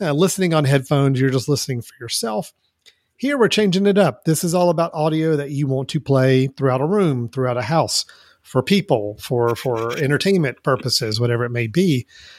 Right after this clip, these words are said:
Uh, what are your options in doing that?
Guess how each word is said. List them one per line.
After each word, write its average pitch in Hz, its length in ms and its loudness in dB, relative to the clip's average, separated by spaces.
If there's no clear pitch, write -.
Uh, 143 320 4
what 156 320 2
are 233 120 0
your 196 200 0
options 165 380 -4
in 135 160 -2
doing 131 360 -4
that? 107 240 -12